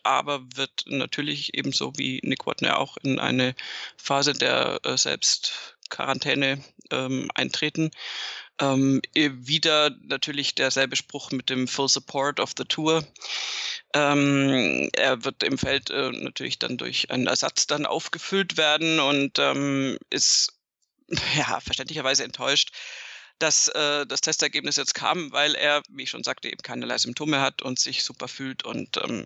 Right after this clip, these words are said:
insofern, ähm, muss er jetzt einfach die notwendigen Maßnahmen einleiten und natürlich die anderen Schützen um ihn rum, ähm, was auch seine Familie mit einschließt. Und ja,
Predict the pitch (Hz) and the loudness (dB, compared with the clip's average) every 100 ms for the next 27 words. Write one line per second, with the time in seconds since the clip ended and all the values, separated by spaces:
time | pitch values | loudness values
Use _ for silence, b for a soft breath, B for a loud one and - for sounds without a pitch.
0 | - 127 123 131 127 127 - 123 123 123 | -2 -2 -2 -2 -2 -2 0 0 2 2
1 | - 139 131 120 120 - - 139 135 131 | 2 2 2 4 2 0 -6 -6 -4 -4
2 | - 120 120 135 180 156 151 117 139 131 | -2 0 2 2 2 2 4 2 2 0
3 | 131 139 - 127 - 131 - 127 127 - | 0 -4 -6 -10 -8 -6 -4 -2 0 -2
4 | B B B B B - 147 - 160 165 | B B B B B -2 0 2 2 2
5 | 170 - 170 - 98 139 131 131 156 151 | 2 0 0 -4 -2 0 0 2 4 4
6 | 139 135 139 131 131 123 123 - - - | 2 0 0 2 4 2 0 -4 -8 -10
7 | - - - - - - - 120 - 120 | -10 -12 -4 2 2 2 0 -2 -8 -6
8 | 123 123 123 120 117 - 120 110 - 117 | -2 -2 0 0 0 0 2 0 0 -8
9 | 110 - - - | -2 -2 -2 -8